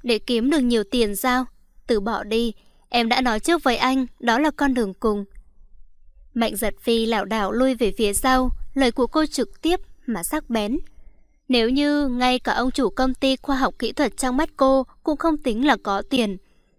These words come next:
nếu vậy bậc thầy thiết kế lập trình như anh phải làm sao mới có thể cạnh tranh đây?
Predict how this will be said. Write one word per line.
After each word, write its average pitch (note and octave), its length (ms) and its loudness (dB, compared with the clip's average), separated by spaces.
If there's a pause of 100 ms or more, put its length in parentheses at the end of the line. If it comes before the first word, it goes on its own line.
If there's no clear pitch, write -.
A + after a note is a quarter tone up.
nếu B3+ 160 2
vậy C#4+ 240 0
bậc A3 200 0 (100)
thầy A3 240 0
thiết F4 260 -2
kế A#3 120 0
lập C#4 220 2
trình G3+ 300 -4
như A#3+ 120 0
anh B3+ 320 0 (280)
phải A#3 120 0
làm A#3+ 200 0
sao D4 260 0
mới C#4+ 140 0
có C#4+ 140 -2
thể C#4+ 200 0
cạnh - 180 -4
tranh C4 320 -2
đây? B3+ 220 0